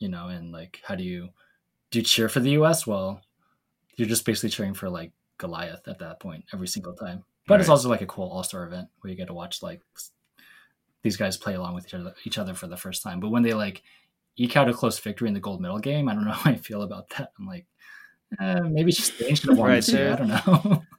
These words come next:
Speaker 2: But I don't, do people really, I don't know if people care. I think that people mostly watch the Olympics for,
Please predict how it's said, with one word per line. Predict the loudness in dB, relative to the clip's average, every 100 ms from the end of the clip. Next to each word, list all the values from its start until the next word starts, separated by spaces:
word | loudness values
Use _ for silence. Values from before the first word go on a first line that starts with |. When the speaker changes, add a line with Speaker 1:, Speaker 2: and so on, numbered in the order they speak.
| _ _ _ _ _ _ _ _
Speaker 2:
But | -2
I | 2 4
don't, | 2 2
do | 0
people | 0 0 2
really, | 4 4 4 0 -10 -6
I | -2
don't | -2 0
know | 0
if | 2
people | 0 0
care. | -2 -6 -8 -6
I | -4
think | -4 -6
that | -2
people | 0 2
mostly | 2 0 -2 -2
watch | -2 -2 -4
the | -4 -4
Olympics | -4 -6 -10 -12
for, | -8 -4 -2 -4 -6